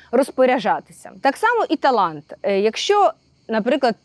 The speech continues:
я в вісім років почала писати вірші, це ж від мене не залежить, мені просто Бог дав цей талант. Так от він потім дивиться, ти користуєшся цим талантом чи ні? Ти працюєш над собою чи ні?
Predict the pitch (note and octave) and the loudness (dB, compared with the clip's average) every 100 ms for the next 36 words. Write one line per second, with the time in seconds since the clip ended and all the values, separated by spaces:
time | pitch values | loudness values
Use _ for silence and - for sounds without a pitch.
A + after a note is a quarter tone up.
0 | - G#3+ C#4+ B3 C4 B3+ A3+ D4 B3+ G3+ | -4 0 2 0 -2 -2 -2 -2 -2 -2
1 | B3+ A#3+ - A#3 A3+ G#3+ G#3 D#3+ E3+ - | 0 0 0 -2 0 0 -2 -2 -4 0
2 | B3 A3+ A3 C4+ C4+ B3+ B3 B3 E4 A4+ | 0 0 0 2 2 2 2 2 2 2
3 | B3+ G3+ C#4+ C4 F4 - G#3+ C#4+ C#4+ A#3 | 0 2 2 2 0 2 2 2 2 0
4 | B3 - A#3 - A3 F#3 D3 - - - | 0 0 0 2 2 2 0 -8 -14 -2
5 | C#4+ - G#4 - B3+ F#4 C#4+ E4+ D#4+ C4+ | -2 0 0 0 2 2 2 2 2 2
6 | A#3 C4+ G#3 - D#3+ - E4 F4 D#4+ - | 4 4 2 0 -4 -2 0 2 0 2
7 | B4 C#5+ C#4+ A#3 A3 G3+ G3+ F#3 E3+ E3 | 2 4 0 0 -2 0 0 0 -2 -6
8 | E3 E3 D#4 D4+ G3+ C#3 D#4 D4 D#4+ - | -6 -2 2 4 2 0 0 2 0 2
9 | G4 A4+ - B3 - A3+ F#3+ F#3+ E3+ - | 2 2 0 -2 0 0 2 2 0 0
10 | C#4 D4 A#3+ E3 | 4 4 4 0